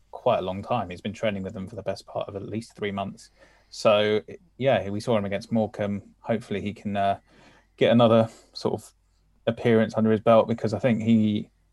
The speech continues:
has a lot of potential, actually, to be very, very good for Chelsea if,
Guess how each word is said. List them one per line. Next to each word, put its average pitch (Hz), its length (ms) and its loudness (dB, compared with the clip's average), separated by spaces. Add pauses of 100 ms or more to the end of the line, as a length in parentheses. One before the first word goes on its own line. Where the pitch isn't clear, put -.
(280)
has 143 380 2
a 117 80 0
lot 120 280 4
of 131 100 -2
potential, 120 420 -4
actually, 98 320 -6
to 107 120 -10
be 107 220 -2
very, 110 380 2
very 107 220 0
good 107 180 -2
for - 80 -12
Chelsea 110 420 -10
if, - 420 -8